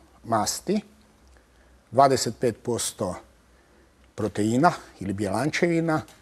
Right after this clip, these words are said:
i svega pet posto ugljikohidrata. I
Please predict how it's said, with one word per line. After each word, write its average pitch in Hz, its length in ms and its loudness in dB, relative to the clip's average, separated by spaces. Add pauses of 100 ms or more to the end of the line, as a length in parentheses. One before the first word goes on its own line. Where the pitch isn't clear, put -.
(120)
i 123 80 -6
svega 139 300 6
pet - 400 -4
posto 110 440 -6 (280)
ugljikohidrata. 110 1040 -4 (720)
I 120 320 4